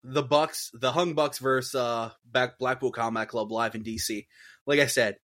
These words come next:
they're trying to clearly get a big show, and that's how you do it. Uh, video package.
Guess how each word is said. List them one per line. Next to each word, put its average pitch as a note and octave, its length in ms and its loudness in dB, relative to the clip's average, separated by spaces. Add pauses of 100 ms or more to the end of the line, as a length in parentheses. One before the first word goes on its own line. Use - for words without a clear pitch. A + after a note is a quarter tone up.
(120)
they're C3 220 2
trying C3+ 240 4
to A#2+ 200 2
clearly C3+ 320 -2
get A#2+ 140 -6
a A#2 40 -8
big A#2 220 -2
show, G#2+ 400 -4 (240)
and G#2+ 300 -8
that's A2+ 200 0
how A#2+ 40 2
you A2+ 140 0
do A2 180 -2
it. G2+ 100 -8 (1900)
Uh, E3 240 8
video F#3+ 220 6
package. - 480 0